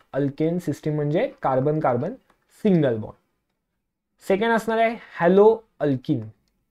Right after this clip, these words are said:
हॅलो अल्किनमध्ये काय असेल? तर halogen is connected to carbon carbon double bond.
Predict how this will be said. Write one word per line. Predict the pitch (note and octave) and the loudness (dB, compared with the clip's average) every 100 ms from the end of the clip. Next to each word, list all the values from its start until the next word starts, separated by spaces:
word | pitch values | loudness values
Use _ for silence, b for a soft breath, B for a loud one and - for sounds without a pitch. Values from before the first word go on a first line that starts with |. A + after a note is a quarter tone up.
| _ _ _ - | _ _ _ -2
हॅलो | G3+ A#3 | 4 6
अल्किनमध्ये | A3+ A3 A3 G#3+ | 6 4 2 2
काय | G#3+ G3+ | 2 2
असेल? | F#3+ G3 - | 0 -4 -10
तर | _ _ - C#3 | _ _ -14 -4
halogen | D3+ G#3 A#3 D#3 C3 C#3 _ _ _ _ | 2 6 6 4 0 -8 _ _ _ _
is | G3+ A3+ E3 E3 - - _ | 0 4 4 0 -8 -20 _
connected | E3 F3+ G3 G3 D#3+ D3+ | 0 2 0 0 0 0
to | F3 - | -4 0
carbon | D3+ D#3 F#3+ G3+ | 0 2 2 2
carbon | F#3+ B2+ C3 G3 - _ - | 2 2 0 -4 -10 _ -10
double | B2 A#2+ A#2 A2+ | -6 -4 -2 -2
bond. | C#3+ | -4